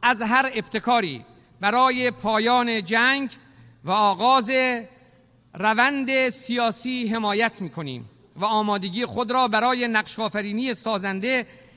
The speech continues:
در این عرصه اعلام می‌داریم. آقای رئیس، خانم‌ها و آقایان، خروج امریکا از برجام نقض مس-،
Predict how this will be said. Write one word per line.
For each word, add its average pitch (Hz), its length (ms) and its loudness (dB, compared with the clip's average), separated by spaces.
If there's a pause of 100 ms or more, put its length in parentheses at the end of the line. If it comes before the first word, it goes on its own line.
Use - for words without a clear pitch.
(280)
در 190 100 0
این 247 240 -2
عرصه 214 600 -2
اعلام 190 580 -4 (100)
می‌داریم. 143 540 -10 (3000)
آقای 240 280 4
رئیس، 160 420 -6 (2250)
خانم‌ها 185 520 -4
و 165 40 -4
آقایان، 147 460 -4 (280)
خروج 208 420 -4
امریکا 196 400 -2
از 185 220 0
برجام 202 640 -2 (440)
نقض 220 460 0
مس-، 226 600 -2